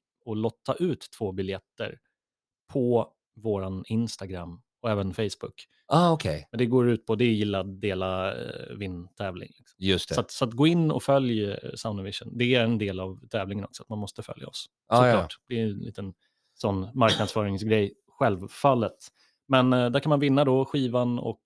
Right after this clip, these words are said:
Speaker 1: biljetter och, och signerade posters ifrån, eh, In Flames.
Speaker 2: Kanon!
Speaker 1: Och jag, jag vill bara runda den här, alltså, det snälla
Speaker 2: <laughs>
Speaker 1: monstret.
Speaker 2: Ja.
Speaker 1: Jag satt och funderade länge på det snälla monstret. Det måste ju ha ett namn och då tänkte jag på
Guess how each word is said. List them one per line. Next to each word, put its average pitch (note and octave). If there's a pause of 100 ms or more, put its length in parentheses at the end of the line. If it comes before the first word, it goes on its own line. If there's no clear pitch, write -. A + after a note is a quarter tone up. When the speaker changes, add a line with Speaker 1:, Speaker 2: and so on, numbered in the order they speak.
Speaker 1:
biljetter G#2
och, G#2+
och -
signerade G2
posters -
ifrån, -
eh, - (340)
In G#2+
Flames. -
Speaker 2:
Kanon! D3 (200)
Speaker 1:
Och E3+ (160)
jag, D3+
jag D3
vill D#3+
bara C#3+
runda B2+
den C3+
här, A#2
alltså, A#2
det -
snälla D3
Speaker 2:
<laughs> D3+
Speaker 1:
monstret. D#3+ (140)
Speaker 2:
Ja. D3
Speaker 1:
Jag A#2
satt B2+
och B2+
funderade C3+
länge D3
på A#2+
det A2
snälla A2+
monstret. B2+
Det A#2
måste B2+
ju B2+
ha B2+
ett B2
namn C3
och A2
då B2+
tänkte C3+
jag -
på A2+